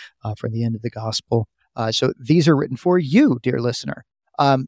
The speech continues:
so when we talk about John's gospel, we talk about the fact that, uh, John includes, um, a lot of accounts that are not in Matthew, Mark, or Luke, uh, or he puts them, potentially puts them in different places, like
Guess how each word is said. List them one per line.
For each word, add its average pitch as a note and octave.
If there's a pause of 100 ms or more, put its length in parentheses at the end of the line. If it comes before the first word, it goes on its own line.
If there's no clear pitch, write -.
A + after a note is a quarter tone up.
so -
when D#3+
we E3+
talk A3
about G#3+
John's C#3+
gospel, B2+
we C#3
talk G3
about F3+
the C3
fact -
that, C#3 (320)
uh, B2
John F3+
includes, E3+ (240)
um, B2 (160)
a A#2
lot E3
of C3
accounts D3
that C#3
are B2
not C#3
in C#3
Matthew, B2
Mark, A#2
or A2+
Luke, A2 (280)
uh, B2
or C3+
he C#3+
puts -
them, D3+ (640)
potentially C#3
puts -
them C3
in B2+
different B2+
places, -
like -